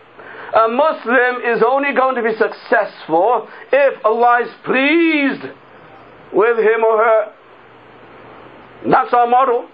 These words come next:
And the Prophet sallallahu alaihi wasallam, through his behavior,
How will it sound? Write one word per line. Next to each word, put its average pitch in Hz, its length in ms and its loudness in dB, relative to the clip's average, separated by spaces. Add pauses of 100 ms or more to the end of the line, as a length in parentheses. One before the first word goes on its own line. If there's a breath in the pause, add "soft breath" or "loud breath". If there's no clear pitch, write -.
(840)
And 220 220 0
the 202 60 -2
Prophet 196 400 0 (160)
sallallahu 180 640 0
alaihi 147 40 -6
wasallam, 147 520 -2 (260 loud breath)
through 175 240 0
his 180 320 0
behavior, 131 920 -2